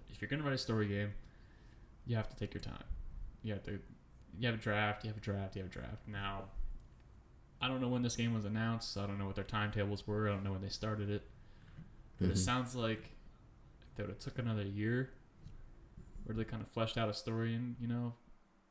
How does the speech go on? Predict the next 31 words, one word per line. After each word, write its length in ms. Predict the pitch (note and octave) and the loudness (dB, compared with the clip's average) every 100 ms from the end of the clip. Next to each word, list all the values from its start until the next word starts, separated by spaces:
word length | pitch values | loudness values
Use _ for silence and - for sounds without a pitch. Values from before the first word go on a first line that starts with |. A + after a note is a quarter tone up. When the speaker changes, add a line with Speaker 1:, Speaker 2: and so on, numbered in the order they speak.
| - - | -20 -12
Speaker 1:
it, 120 | - - | -12 -8
it'd 160 | - A#2 | -2 0
been 100 | A2+ | 2
a 40 | |
better 160 | A2 G#2 | 4 2
game 280 | G2 - - - - - - - - - - - - - - _ - - | 2 -4 -6 -4 -4 -2 -4 -4 -10 -16 -20 -20 -20 -20 -20 _ -12 -4
overall. 400 | G#2+ F2+ - - | -4 -2 -6 -6
So 160 | - D#3+ | -4 0
that's, 280 | C#3 - - | 0 0 -6
that's 260 | D#3+ - | -6 -6
the 100 | - | -6
first 340 | G#2 F#2+ G#2+ - | -6 -8 -8 -12
point. 220 | - D#2 - | -14 -14 -14
Secondly, 760 | - - C3 C#3 A#2+ B2+ A#2+ A#2+ - - - - - - _ _ _ _ _ _ _ - | -6 -2 -2 -2 -2 0 0 -2 -12 -20 -20 -20 -20 -20 _ _ _ _ _ _ _ 2
I 60 | A#2 | 2
agree, 320 | A2 A2+ G#2+ | 4 4 4
not 200 | A2 G#2+ | 2 0
worth 120 | A2 | -2
the 60 | - | -4
sixty 260 | A2 - | -6 -4
dollar 120 | G#2 G#2 | -4 -2
price 260 | G2+ G#2 | -2 -2
tag, 280 | - A2 A2+ G#2+ - | -2 -2 -2 -6 0
but 220 | A2 A2 | 2 2
they 80 | A2 | 0
do 120 | A2+ A#2+ | 0 0
have 80 | |
to 80 | A#2+ | 2
make 180 | A#2+ A2+ | 0 0
money 180 | A2+ G#2+ | 0 0
somehow. 640 | - G2 G2+ G#2+ A2+ | -2 -4 -2 0 0